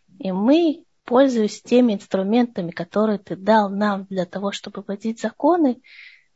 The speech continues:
мы и пользуемся этими инструментами. Мы теперь не ищем каких-то небесных знамений для того, чтобы выводить законы, для того, чтобы жить по Торе.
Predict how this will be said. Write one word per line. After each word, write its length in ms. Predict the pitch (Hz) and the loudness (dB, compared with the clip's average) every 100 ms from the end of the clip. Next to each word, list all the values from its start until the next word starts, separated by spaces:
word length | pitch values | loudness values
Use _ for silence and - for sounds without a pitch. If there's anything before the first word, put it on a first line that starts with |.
| _ _ | _ _
мы 300 | 190 202 277 | -4 2 2
и 240 | 311 311 202 | 0 -4 -6
пользуемся 720 | - 320 381 320 254 - 196 | 0 2 4 4 2 2 -4
этими 300 | - 190 180 | -2 -6 -6
инструментами. 520 | - 190 175 180 175 | -6 -8 -6 -8 -8
Мы 80 | 196 | -8
теперь 380 | - - 226 | -8 0 2
не 260 | 226 214 254 | 2 0 0
ищем 300 | 294 - 269 | 0 0 -2
каких-то 760 | 190 - 214 - - 185 180 _ _ _ _ - | -4 -8 -6 -6 -4 -4 -4 _ _ _ _ -6
небесных 720 | 208 185 196 220 - - 196 | -4 0 4 2 2 -6 -6
знамений 800 | 185 185 190 202 196 165 156 160 _ _ _ _ _ _ _ _ - - | -6 -6 -4 -2 -2 -4 -6 -10 _ _ _ _ _ _ _ _ -20 -12
для 100 | 180 | -10
того, 260 | - 175 180 | -6 -2 -2
чтобы 580 | - - 185 175 170 - _ _ _ _ _ _ _ _ | -2 -6 -4 -4 -6 -10 _ _ _ _ _ _ _ _
выводить 560 | 202 190 185 180 208 196 | -4 0 0 0 -4 -2
законы, 480 | 175 - 175 208 208 | -4 -2 -2 -2 -4
для 120 | 180 | -6
того, 260 | 185 185 190 | -8 -6 -6
чтобы 340 | - 190 190 | -6 -4 -2
жить 260 | 196 196 - | -2 -4 -4
по 100 | 190 | -4
Торе. 360 | 196 160 147 | -4 -6 -8